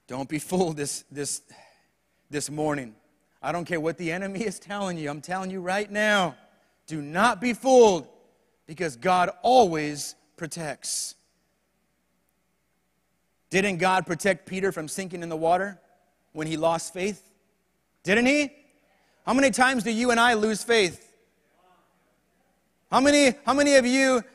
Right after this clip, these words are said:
uh, uh, uh, uh, have, are, are, are shaky in your faith at times? Oh, come on, everyone in here. Everyone in here. And what did Jesus do with Peter? Did he let him, did he let him sink and drown? No, he didn't.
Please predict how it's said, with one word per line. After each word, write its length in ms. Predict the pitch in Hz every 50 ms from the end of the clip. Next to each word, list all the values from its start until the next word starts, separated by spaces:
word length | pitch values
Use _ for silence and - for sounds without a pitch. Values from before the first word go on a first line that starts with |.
| - -
uh, 40 | 247
uh, 340 | 233 226 - 233 226 220 -
uh, 180 | - 214 196 202 -
uh, 180 | - 208 208 - - -
have, 260 | 202 226 208 202 175 _ _ -
are, 140 | - 202 196
are, 120 | - 220 214
are 140 | - 226 202
shaky 680 | - - - - 277 311 285 - 247 226 202 196 - _ _ - -
in 160 | 240 233 226
your 100 | 214 196
faith 320 | - - 233 233 208 -
at 160 | 190 180 -
times? 460 | - - 180 170 156 147 139 135 - -
Oh, 100 | 233 208
come 280 | 139 - 208 208 180 180
on, 200 | 202 185 160 160
everyone 460 | 180 214 233 196 180 160 156 151 151
in 160 | 180 226 202
here. 300 | 175 156 143 135 113 - _ _ _ _ _ _ -
Everyone 520 | - 277 269 240 247 226 208 190 190 196 196
in 180 | 226 269 262
here. 340 | 233 208 202 180 160 143 - _ _ _ _ _ _ _ _ _ _ _ _ _ _ _ _ -
And 120 | - 220 226
what 120 | 269 294
did 120 | 311 262
Jesus 360 | 196 269 294 285 233 285 247 -
do 120 | - 285
with 180 | 277 262 202 -
Peter? 420 | 277 311 302 269 233 202 170 - - - _ -
Did 140 | 214 254
he 80 | 240 240
let 120 | 240 254
him, 220 | 247 240 233 214 180 _ -
did 120 | 214 233
he 60 | 240
let 120 | 240 262 254
him 100 | 240 220
sink 340 | - - - 277 294 233 262
and 140 | 247 226
drown? 440 | 175 190 226 240 262 285 311 311 262
No, 160 | 233 247 262
he 160 | 233 247 269 226
didn't. 560 | 202 302 330 320 269 208 190 - - -